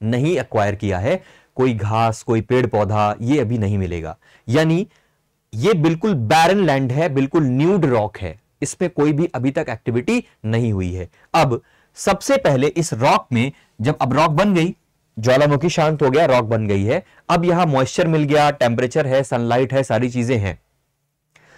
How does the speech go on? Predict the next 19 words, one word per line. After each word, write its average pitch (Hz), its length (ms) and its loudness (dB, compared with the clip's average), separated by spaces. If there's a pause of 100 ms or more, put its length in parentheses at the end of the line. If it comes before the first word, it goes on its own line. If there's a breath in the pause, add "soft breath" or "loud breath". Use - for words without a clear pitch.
(160 soft breath)
तो 185 80 0
सबसे 202 400 0
पहले 160 300 2
यहां 139 340 0 (520)
इस - 280 -4 (120)
रॉक 170 380 2
को 196 360 0
एक्वायर 151 420 2
करने 135 300 0
के 131 140 -2
लिए 131 140 0
आ 117 200 0
जाएंगे 117 340 0
कुछ - 320 -6 (340)
मॉसेस, 139 640 0 (240)
लाइकेंस, 139 800 0 (160)
फंगस, 151 720 0 (120)
माइक्रोब्स 143 640 0
वगैरह। 90 380 -4